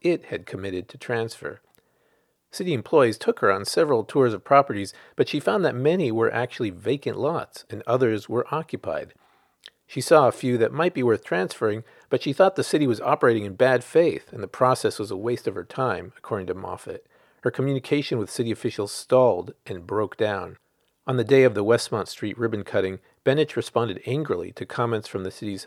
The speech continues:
homeless services director, Liz Hirsch, who had touted Philadelphia's efforts to assist homeless people. Benich wrote on GoFundMe,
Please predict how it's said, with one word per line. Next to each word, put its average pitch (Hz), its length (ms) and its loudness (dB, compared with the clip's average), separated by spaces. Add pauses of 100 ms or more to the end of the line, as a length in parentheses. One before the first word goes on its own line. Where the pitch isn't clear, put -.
homeless 120 420 -2
services 117 560 -4
director, 98 500 -2
Liz 107 280 -6
Hirsch, - 380 0 (560)
who 131 80 4
had 131 140 6
touted 156 420 2
Philadelphia's 117 800 0
efforts 123 440 -8
to - 120 -6
assist - 520 -6
homeless 113 320 -6
people. - 440 -12 (760)
Benich 143 300 0
wrote 120 180 4
on 104 140 -2
GoFundMe, 101 640 -4